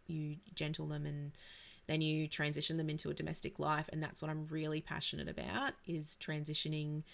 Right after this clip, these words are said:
them in a way that is not traumatic for them, and that they, um, understand what's going on and all the human-animal bond stuff and things like that. And these Brumbies, like,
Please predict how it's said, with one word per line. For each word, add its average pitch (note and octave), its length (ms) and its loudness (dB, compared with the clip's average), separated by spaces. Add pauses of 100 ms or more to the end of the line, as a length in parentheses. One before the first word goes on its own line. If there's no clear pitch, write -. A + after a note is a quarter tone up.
(220)
them D3+ 240 2
in E3 120 4
a D#3+ 80 4
way D3 580 2
that C#3+ 240 0
is D#3 180 2
not D3+ 200 0
traumatic D3 500 0
for D3 240 0
them, C#3+ 300 0
and D3 240 0
that C#3+ 220 -4
they, C#3+ 520 0 (100)
um, D3+ 400 -2
understand G3 480 6
what's - 160 -2
going D#3+ 300 2
on D3+ 320 2
and D3 260 0 (600)
all A#3+ 160 10
the B3 60 10
human-animal G3 500 10
bond E3 340 6
stuff D#3+ 460 6
and D#3+ 140 0
things D#3+ 180 2
like D3 160 4
that. D#3 220 10 (800)
And F#3 160 6
these A#3+ 260 8
Brumbies, E3 640 6
like, D#3+ 260 6